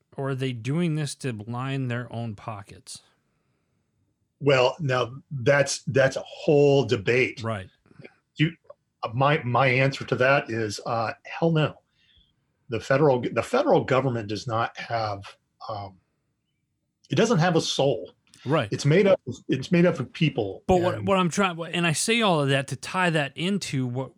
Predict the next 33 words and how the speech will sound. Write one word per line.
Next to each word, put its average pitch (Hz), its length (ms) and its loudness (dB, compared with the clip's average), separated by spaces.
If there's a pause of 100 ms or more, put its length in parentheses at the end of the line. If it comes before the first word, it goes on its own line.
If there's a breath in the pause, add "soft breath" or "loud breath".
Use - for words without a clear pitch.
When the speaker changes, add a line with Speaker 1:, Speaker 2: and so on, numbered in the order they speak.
Speaker 1:
what 139 320 -6
our, 135 240 -2 (160)
our 131 240 -8
current 170 360 -6
topic 127 420 -8
is 123 200 -8
today, 120 400 -8
which 104 300 -12
is 104 220 -12
the, 107 260 -10
the 107 100 -16
founding 123 460 -10
principles 107 840 -16 (800 soft breath)
Speaker 2:
Yeah. 123 160 -8
Speaker 1:
uh, 117 120 -10
of 147 200 -6
everything. 101 500 -16 (100)
You 117 140 -8
know, 110 120 -8
the, 110 220 -10
the, 113 380 -6
what 123 180 -10
was 120 180 -6
it? 107 100 -8
The 107 80 -6
National 131 400 -4
Guard 135 320 0
was, 127 300 -8
was 127 160 -10
started 131 340 -4
in, 123 160 -4
like, 110 140 -8
sixteen 135 840 -6